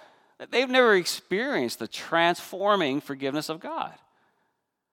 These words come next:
But those who are willing to forgive as God forgives may be hopeful that they've received the grace of God. And this grace, it causes them to truly want to forgive,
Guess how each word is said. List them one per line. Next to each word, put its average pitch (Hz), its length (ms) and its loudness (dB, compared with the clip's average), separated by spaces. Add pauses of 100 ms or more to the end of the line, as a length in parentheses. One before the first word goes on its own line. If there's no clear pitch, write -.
(120)
But 147 100 -10
those 208 220 4
who 214 100 -2
are 180 120 4
willing 208 460 0
to 175 120 -10
forgive 113 640 -6
as 135 200 -4
God 165 360 2
forgives 85 760 -14 (420)
may 151 200 4
be 180 160 -2
hopeful 127 800 -2 (220)
that 131 140 -8
they've 175 220 2
received 185 600 -4
the 151 80 -6
grace 156 460 -2
of 104 140 -10
God. 73 340 -10 (400)
And 160 160 4
this 185 140 2
grace, 190 440 2 (240)
it - 120 -6
causes 214 480 8
them 156 140 0
to 156 80 -4
truly 196 420 0
want 185 420 4
to 170 120 -2
forgive, 143 480 0